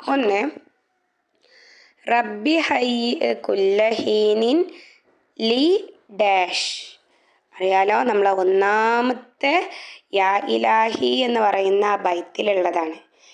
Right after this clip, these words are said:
എന്താണ്? റബ്ബി ഹയ്യി കുല്ല ഹീനിൻ ലി നജാഹൻ വസഅദ. ഓക്കെ, ഇനി അടുത്തത് നോക്കൂ. രണ്ട്, അനീസത്തുൻ വ ഷാക്കിറത്തുൻ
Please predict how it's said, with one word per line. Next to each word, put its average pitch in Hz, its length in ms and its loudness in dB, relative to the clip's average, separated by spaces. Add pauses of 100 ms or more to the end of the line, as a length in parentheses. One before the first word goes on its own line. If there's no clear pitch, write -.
(200)
എന്താണ്? 233 420 0 (360)
റബ്ബി 208 500 -2
ഹയ്യി 214 680 0 (100)
കുല്ല 196 480 2
ഹീനിൻ 220 640 0 (420)
ലി 240 240 2 (120)
നജാഹൻ 196 920 2 (140)
വസഅദ. 185 1000 0 (640)
ഓക്കെ, 196 360 -2 (960)
ഇനി 285 180 0
അടുത്തത് 240 420 0
നോക്കൂ. 208 340 -2 (180)
രണ്ട്, 220 340 0 (480)
അനീസത്തുൻ 269 840 0 (100)
വ 233 140 2
ഷാക്കിറത്തുൻ 196 1040 0